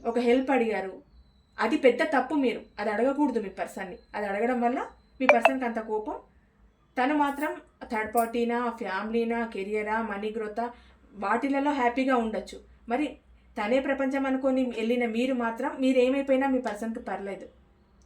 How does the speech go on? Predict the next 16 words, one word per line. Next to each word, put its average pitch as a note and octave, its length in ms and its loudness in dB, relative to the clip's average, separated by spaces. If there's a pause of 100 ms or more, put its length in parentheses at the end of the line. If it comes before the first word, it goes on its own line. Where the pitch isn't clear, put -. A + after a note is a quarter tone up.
(120)
ఇంక A3+ 180 -4
మీరు B3+ 200 4
ఇప్పుడు B3 180 -2
ఏ A#3+ 240 6
పరిస్థితిలో C4 600 0
ఉన్నా A3+ 200 -2
మీ B3 140 -2
పర్సన్‌కి A3 440 -6
అవసరం G3 320 -10
లేదండి. F3+ 380 -10 (300)
మీరు A3+ 140 2
ఎంత A3+ 180 0
ఎమోషనల్గా G#3+ 680 -4
ఉన్నా, G3 300 -6
ఎంత G3 280 -8
ఏడ్చినా, G3 540 -6